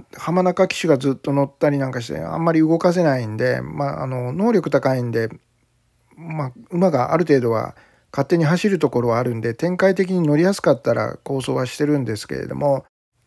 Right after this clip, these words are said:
やっぱギリギリの勝負になったりなんかすると、浜中騎手では動かせてないなっていうようなレースが続いてるんですよね。で、まあ、やっぱり、あの、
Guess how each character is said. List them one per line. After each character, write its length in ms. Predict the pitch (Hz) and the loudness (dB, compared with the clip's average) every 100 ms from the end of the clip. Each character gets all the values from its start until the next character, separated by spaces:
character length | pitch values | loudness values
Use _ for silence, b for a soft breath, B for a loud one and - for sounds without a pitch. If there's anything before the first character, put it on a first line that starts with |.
| 226 | -4
や 140 | 202 | -2
っ 20 | |
ぱ 140 | 208 143 | 4 4
ギ 180 | 123 156 | 6 2
リ 100 | 165 | 2
ギ 80 | |
リ 100 | 180 | 0
の 80 | 196 | 2
勝 240 | 190 208 208 | 4 6 6
負 120 | 175 | 6
に 60 | |
な 80 | 160 | 6
っ 60 | 151 | 4
た 100 | 156 | 4
り 60 | |
な 120 | 147 143 | 4 2
ん 60 | |
か 120 | 143 | 2
す 140 | 139 160 | 0 -2
る 100 | 156 | -2
と、 260 | 185 165 | 2 2
浜 260 | 127 147 147 | 2 0 2
中 240 | 147 151 | 2 0
騎 140 | 139 - | -2 -4
手 80 | 139 | -2
で 80 | |
は 140 | 131 123 | 0 0
動 200 | 127 135 | 0 0
か 140 | 156 | 0
せ 120 | 147 | 0
て 120 | 151 131 | 0 0
な 160 | 135 | 2
い 80 | 127 | 0
な 160 | 127 131 | 0 -2
っ 80 | |
て 100 | - | -4
い 40 | 123 | -4
う 40 | |
よ 60 | 117 | -2
う 40 | |
な 0 | |
レ 120 | 117 | -2
ー 40 | 123 | -4
ス 120 | - | -4
が 80 | 110 | -8
続 240 | 127 127 | -6 -6
い 60 | 131 | -4
て 100 | 139 | -2
る 100 | 131 | -2
ん 40 | |
で 100 | 117 | -4
す 80 | 120 | -6
よ 100 | 123 | -6
ね。 220 | 131 147 B B B B B - | -2 -2 B B B B B 0
で、 480 | 147 139 139 135 135 | 4 4 0 -4 -2
ま 120 | 160 | 0
あ、 20 | |
や 60 | 202 | 4
っ 40 | |
ぱ 100 | 247 | 4
り、 240 | 220 139 160 | 6 2 2
あ 140 | 151 | 2
の、 840 | 147 139 131 135 139 135 143 143 | 4 4 2 0 -4 -6 -8 -10